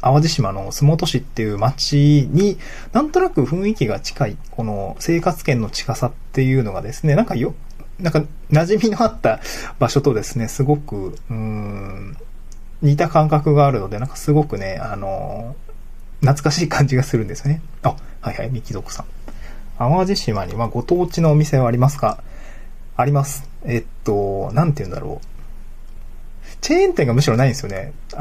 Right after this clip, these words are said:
<laughs> 私のいる洲本市ってチェーン店ほぼなくて、うん、スタバもなければ、モスバーガーもないし、まあ、マッ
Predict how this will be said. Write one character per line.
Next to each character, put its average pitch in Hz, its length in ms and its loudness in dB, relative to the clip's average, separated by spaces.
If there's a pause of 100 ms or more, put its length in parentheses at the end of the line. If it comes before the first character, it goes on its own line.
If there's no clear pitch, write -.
(320)
<laughs> 180 640 0
私 180 260 4
の 247 80 4
い 233 40 6
る 247 60 2
洲 247 120 0
本 240 220 4
市 - 180 -2
っ 104 40 -4
て 104 380 -4
チ - 140 -4
ェ 208 120 6
ー 220 60 6
ン 208 80 2
店 101 440 -2
ほ - 140 -2
ぼ 131 100 2
な 110 120 0
く - 100 -8
て、 95 340 -4 (1500)
う 135 60 6
ん、 127 220 8
ス - 100 -4
タ 202 140 4
バ 202 120 4
も 190 140 0
な 190 80 -4
け 127 180 0
れ 104 80 -2
ば、 - 380 2 (640)
モ 113 100 0
ス - 160 2
バ 180 240 6
ー - 20 -6
ガ 113 140 2
ー 104 40 -2
も 104 120 -2
な 113 120 2
い 101 60 -4
し、 - 300 -8 (140)
ま - 80 2
あ、 - 20 4
マ 147 100 6
ッ - 20 -8